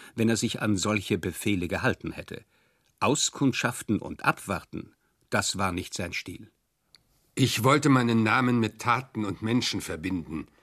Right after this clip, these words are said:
Speaker 2: und zwar auf eine Art und Weise, dass er einen ruhmreichen Klang nicht nur für die Gegenwart,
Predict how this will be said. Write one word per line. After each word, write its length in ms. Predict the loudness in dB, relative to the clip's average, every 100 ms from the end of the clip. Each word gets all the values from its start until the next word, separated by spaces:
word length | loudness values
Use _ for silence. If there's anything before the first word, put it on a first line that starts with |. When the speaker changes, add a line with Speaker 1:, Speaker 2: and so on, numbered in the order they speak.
| _ _ _ -8
Speaker 2:
und 140 | -4
zwar 260 | 2 4 4
auf 120 | 2
eine 220 | 0 2
Art 260 | 0 2 -2
und 160 | 0
Weise, 440 | 2 2 0 -2 -4 -12 _ -8
dass 160 | -2 0
er 80 | 2
einen 200 | 2 4
ruhmreichen 720 | 4 4 2 0 -2 -4 -2
Klang 380 | 0 2 4
nicht 300 | 2 0 0
nur 120 | 0 2
für 140 | -2
die 120 | -2
Gegenwart, 680 | 2 2 2 -2 -4 -6 -14